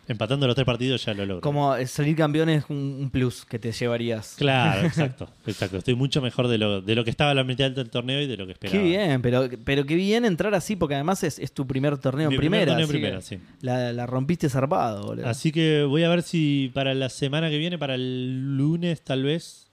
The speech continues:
Speaker 1: eh, promesas vacías, porque no sé si lo voy a poder cumplir. Pero para el lunes, eh, o por ahí el sábado, eh, ojo.
Speaker 2: Algunos difamadores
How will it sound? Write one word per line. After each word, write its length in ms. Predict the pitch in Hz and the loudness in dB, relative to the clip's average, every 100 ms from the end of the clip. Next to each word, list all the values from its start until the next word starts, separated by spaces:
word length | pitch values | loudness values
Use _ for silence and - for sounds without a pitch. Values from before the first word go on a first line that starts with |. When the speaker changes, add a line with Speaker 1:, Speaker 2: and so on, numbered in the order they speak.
| _ _ _ _ _ _ _ - | _ _ _ _ _ _ _ -6
Speaker 1:
eh, 400 | 113 110 104 107 107 | -2 0 -2 -4 -2
promesas 360 | 107 135 110 | 0 0 -2
vacías, 360 | 110 - 117 95 | -2 2 2 2
porque 160 | 113 | -2
no 80 | 110 | -4
sé 100 | 104 | -4
si 60 | 95 | -2
lo 80 | 98 | -2
voy 60 | |
a 20 | |
poder 140 | 98 110 | 0 -2
cumplir. 280 | 127 196 190 - - _ - _ - | -2 -2 -4 -14 -20 _ -20 _ -4
Pero 200 | 151 147 | -2 0
para 160 | 143 | 2
el 180 | 147 160 | 2 2
lunes, 720 | 190 190 190 196 - - - _ | 2 2 0 0 -4 -14 -18 _
eh, 540 | 143 131 131 131 131 139 | 0 2 4 2 0 -4
o 100 | 165 | -6
por 160 | 175 190 | -4 -2
ahí 160 | 240 | 0
el 220 | 226 208 185 | 0 -2 -6
sábado, 500 | - 117 104 117 156 | -6 -4 -2 -2 -6
eh, 80 | 170 - | -10 -14
ojo. 420 | 156 - 107 98 _ _ - - _ - | -12 -8 -8 -8 _ _ -20 -20 _ 0
Speaker 2:
Algunos 680 | 135 160 220 214 143 - - _ - | 4 4 4 4 2 -4 -18 _ -14
difamadores 1160 | 131 135 - 143 131 135 170 185 147 - - | -6 -6 -2 -2 0 2 4 4 2 -2 -14